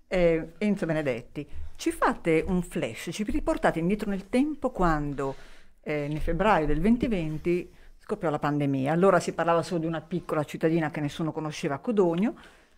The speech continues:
e poi invece il problema riguarda tutti. Quindi ci troviamo chiusi in casa. E cosa è accaduto nelle vostre realtà? Come avete reagito? Qual è stata la preoccupazione e la prima risposta che avete dato?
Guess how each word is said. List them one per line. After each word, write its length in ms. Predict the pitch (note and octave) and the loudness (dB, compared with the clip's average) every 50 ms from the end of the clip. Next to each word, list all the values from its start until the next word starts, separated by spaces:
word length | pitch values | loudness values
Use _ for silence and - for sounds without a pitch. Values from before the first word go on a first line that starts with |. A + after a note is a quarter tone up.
| _ _ | _ _
e 80 | - F#4+ | -12 -10
poi 220 | - - F3+ D#3+ | -6 -4 -2 -2
invece 300 | G3 G3+ D#3+ D3 - - | 0 0 -2 -4 -4 -4
il 60 | G#3+ G#3 | -2 2
problema 300 | - F#3 E3 D#3+ F3 F3+ | 2 2 4 4 4 4
riguarda 460 | F3 D#3+ D#3 D#3 D#3 D3+ C#3+ D#3 D3 | 4 4 2 2 0 0 0 -2 -2
tutti. 500 | - E3+ E3 C#3 - - - - D#3+ D3 | 0 -2 -4 -4 -4 -8 -8 -6 -6 -4
Quindi 540 | - - B3 G#3 F#3 F3 E3 E3 D#3+ E3 - | 0 2 4 4 4 4 2 0 -2 -4 -10
ci 140 | - - - | -16 -10 -2
troviamo 320 | - G3+ G3+ F3 D#3 D3+ | 2 4 4 4 2 0
chiusi 180 | - A3+ A#3 D#4+ | -2 -2 -2 -2
in 120 | F4 D4 | -2 -4
casa. 440 | - D#3+ B2+ G#2+ C#3 C#3 D#3+ F3+ F#3+ - - - - _ _ _ _ _ _ _ | -4 -4 -4 -4 -4 -4 -4 -4 -4 -6 -12 -20 -20 _ _ _ _ _ _ _
E 200 | - G3 F#3+ F#3+ - - | -2 -2 -2 -2 -6 -12
cosa 280 | - - D#4+ D#4 D4 | -8 -6 -4 -2 -2
è 40 | C4 | -2
accaduto 600 | A#3+ - - - G#3+ F3 D#3+ - - - - C#3+ | -2 -2 0 2 2 2 2 -2 -4 -6 -6 -4
nelle 200 | C#3 D3+ C#3+ D3 | -2 -2 -2 -2
vostre 320 | C#3 C#3 C#3 C3+ - - D3 | -2 -2 -2 -2 -6 -8 -6
realtà? 440 | C#3 C3+ C3+ - - - B2 D3 - | -6 -6 -8 -8 -10 -10 -10 -6 -2
Come 200 | - B3+ B3+ B3+ | 2 4 6 6
avete 240 | A#3+ C4+ B3+ C4+ B3+ | 6 4 4 4 6
reagito? 640 | A#3 A3 G#3 F#3 E3 E3 D3+ - - - C#3 D3 | 6 6 4 4 2 0 -2 -4 -4 -4 -4 -2
Qual 160 | - - A#3 A3+ | 2 2 2 4
è 20 | |
stata 200 | A#3 - A#3 G3 | 4 4 2 2
la 40 | F#3 | 2
preoccupazione 680 | - F3 D#3 - - F#3 - F#3+ F#3 - - C#4+ D4+ C#4+ | 2 0 -2 -2 -2 -2 0 0 -2 0 0 2 4 4
e 40 | A#3+ | 4
la 100 | A3 - | 4 4
prima 200 | - B3 A3 G#3 | 4 4 4 4
risposta 580 | G3 F#3 - - - D3+ D3+ A#2+ - - E3 | 4 0 -4 -4 -2 -2 -2 -2 -2 -8 -10
che 60 | D3 | -8
avete 160 | - D3+ C#3+ C#3+ | -8 -8 -8 -6
dato? 420 | D3 C#3 - - - - C#3 - | -6 -8 -10 -10 -12 -14 -16 -16